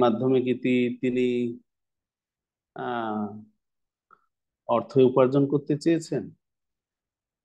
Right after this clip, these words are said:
নাকি জগতে প্রতিষ্ঠা লাভ করতে চেয়েছেন, না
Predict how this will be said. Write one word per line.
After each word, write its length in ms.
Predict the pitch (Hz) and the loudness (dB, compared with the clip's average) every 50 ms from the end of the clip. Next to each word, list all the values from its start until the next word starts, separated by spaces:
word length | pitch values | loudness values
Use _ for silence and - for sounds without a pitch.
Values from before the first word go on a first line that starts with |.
| _ _ _ _ _ _ _ _ _ _ _ _ _ - | _ _ _ _ _ _ _ _ _ _ _ _ _ -2
নাকি 340 | 120 120 120 117 - - 123 - - - - - | 0 2 2 0 2 2 0 0 0 -6 -2 0
জগতে 300 | 113 104 110 117 117 131 123 - | 2 2 2 2 2 2 0 0
প্রতিষ্ঠা 400 | - 104 - - 120 - - - 139 139 | -2 -6 -6 -6 -8 -6 0 2 4 4
লাভ 120 | 143 139 143 - | 4 2 0 -4
করতে 240 | 151 143 - - 147 135 - | -6 -6 -4 -6 -6 -6 -2
চেয়েছেন, 400 | - 151 147 147 - - 131 98 92 98 - _ _ _ _ _ _ _ _ _ _ _ _ _ _ _ _ _ _ _ _ _ _ _ _ _ _ _ _ _ _ _ - | -2 -2 -2 -4 -6 -8 -8 -8 -8 -12 -18 _ _ _ _ _ _ _ _ _ _ _ _ _ _ _ _ _ _ _ _ _ _ _ _ _ _ _ _ _ _ _ -4
না 140 | 165 165 | -4 -4